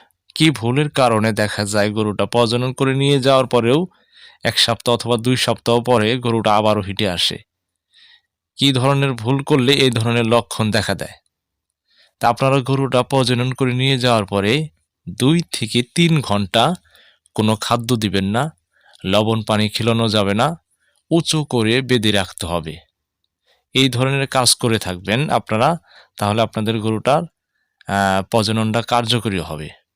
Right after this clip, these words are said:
আবার দেখা যায় আপনারা গরুটা হিটে আসলে সাথে সাথে প্রজনন করেন, এই ধরনের কাজ করবেন না।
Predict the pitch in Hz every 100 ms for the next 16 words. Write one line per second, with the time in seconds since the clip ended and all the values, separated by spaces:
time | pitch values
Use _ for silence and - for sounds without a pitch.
0 | _ _ _ _ _ - _ _ - 107
1 | 110 127 120 123 135 113 107 143 139 _
2 | _ _ _ _ _ _ _ _ _ 101
3 | 104 120 113 117 156 - _ _ _ _
4 | _ 107 107 131 117 117 120 156 - _
5 | _ _ _ _ _ _ _ - 113 -
6 | 139 127 - 110 131 - 117 101 107 107
7 | 143 175 - _ _ - 110 101 92 90
8 | 92 78 - _ _ _ _ _ _ -
9 | 123 113 120 123 - 117 - 101 78 76
10 | 67